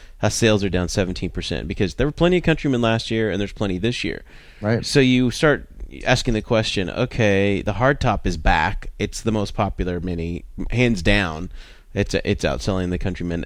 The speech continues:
Speaker 1: But I think other people in the automotive journalist world are saying the Countryman is now old.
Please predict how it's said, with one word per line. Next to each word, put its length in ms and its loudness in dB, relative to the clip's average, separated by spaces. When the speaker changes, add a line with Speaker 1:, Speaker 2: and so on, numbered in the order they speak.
Speaker 1:
But 560 4
I 120 2
think 340 -2
other 160 6
people 300 0
in 80 2
the 60 2
automotive 840 2
journalist 640 2
world 680 -2
are 140 -2
saying 500 0
the 80 -4
Countryman 680 -2
is 220 -4
now 420 0
old. 520 2